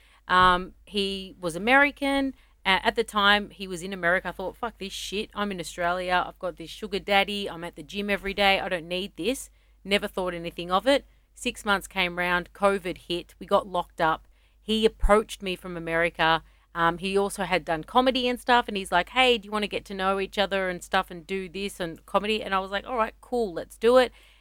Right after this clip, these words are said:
And, um, when I met him online, I was like, "Damn, he's hot. I'm into it. I wanna see him. I wanna meet him." And, um,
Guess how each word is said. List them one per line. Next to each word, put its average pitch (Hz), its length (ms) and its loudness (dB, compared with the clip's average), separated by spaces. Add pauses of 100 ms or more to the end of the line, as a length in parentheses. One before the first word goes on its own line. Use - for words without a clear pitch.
(180)
And, 190 320 -2
um, 185 260 2
when 202 120 0
I 180 80 2
met 180 260 -2
him 190 180 -6
online, 175 480 0
I 160 60 -8
was 165 100 -10
like, 165 220 -14
"Damn, 185 360 -8
he's 175 220 -14
hot. 202 320 2 (100)
I'm 170 140 -12
into 214 320 -2
it. 143 180 -2
I 180 80 -6
wanna 185 240 -2
see 196 260 -6
him. 180 220 -8
I 175 100 -8
wanna 170 320 -4
meet 185 260 -8
him." 147 280 -10 (540)
And, 185 380 0
um, 180 320 -2